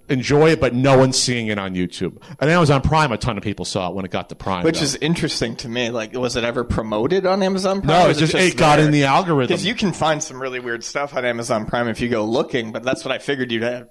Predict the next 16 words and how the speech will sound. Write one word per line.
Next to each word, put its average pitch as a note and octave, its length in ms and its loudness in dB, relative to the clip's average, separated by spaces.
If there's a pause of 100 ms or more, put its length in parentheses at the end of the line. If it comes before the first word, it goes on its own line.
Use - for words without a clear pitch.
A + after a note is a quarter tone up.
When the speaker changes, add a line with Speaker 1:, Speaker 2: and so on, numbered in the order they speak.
(140)
Speaker 2:
would C#3+ 120 -4
have B2+ 80 -6
had B2+ 220 -4
to C3+ 80 -10
have G#2+ 180 -12
dove B2 340 -6
for. G#2 380 -12 (120)
Speaker 1:
It D#3 120 0
got D#3+ 240 4
in F#3 60 -4
the E3 100 4
algorithm. C#3+ 580 4
There C3 120 4
was C3 160 4
a C#3 40 2
long B2+ 520 4